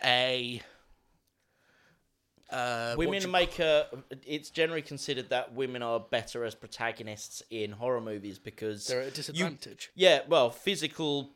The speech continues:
Speaker 2: it, there's a consideration that women have a physical disadvantage, but there's also the fact that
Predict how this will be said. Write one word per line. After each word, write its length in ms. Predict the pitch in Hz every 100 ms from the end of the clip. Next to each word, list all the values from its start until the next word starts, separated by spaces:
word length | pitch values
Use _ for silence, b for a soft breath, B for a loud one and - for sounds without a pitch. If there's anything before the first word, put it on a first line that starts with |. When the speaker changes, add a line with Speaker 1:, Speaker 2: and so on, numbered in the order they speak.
| _
Speaker 2:
it, 180 | 151 151
there's 200 | 160 156
a 40 | -
consideration 600 | 151 190 165 151 131 127
that 100 | 117
women 160 | 120 113
have 120 | 104
a 60 |
physical 280 | 98 113 -
disadvantage, 520 | 107 110 110 123 107 -
but 100 | 120
there's 160 | 120
also 220 | 147 147 143
the 80 |
fact 280 | - 127 -
that 280 | 117 117